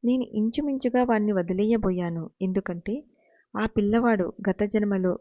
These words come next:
ఒక క్రూరమైన హంతకుడని దేవుడు నాకు చూపాడు. కానీ సాధారణంగా గతమనేది ఎవరికీ తెలియకుండా దాయబడే రహస్యం. వాటి గత జన్మల యథార్థమైన వివరాలు మీరు తెలుసుకోవచ్చునని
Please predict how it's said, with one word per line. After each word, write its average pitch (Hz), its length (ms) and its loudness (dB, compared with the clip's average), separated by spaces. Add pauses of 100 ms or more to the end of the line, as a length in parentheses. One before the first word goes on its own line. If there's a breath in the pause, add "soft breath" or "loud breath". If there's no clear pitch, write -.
ఒక 190 160 -2
క్రూరమైన 226 720 2
హంతకుడని 185 720 -2 (220)
దేవుడు 202 340 6
నాకు 214 260 2 (140)
చూపాడు. 175 440 -2 (280)
కానీ 285 260 2
సాధారణంగా 214 920 4 (220)
గతమనేది 214 720 2
ఎవరికీ 202 400 2
తెలియకుండా 202 800 0 (160)
దాయబడే 190 500 2
రహస్యం. 175 560 -6 (440)
వాటి 214 480 4 (220)
గత 196 120 4
జన్మల 240 500 4 (260)
యథార్థమైన 208 680 2
వివరాలు 180 540 2 (480)
మీరు 220 160 8
తెలుసుకోవచ్చునని 190 1200 4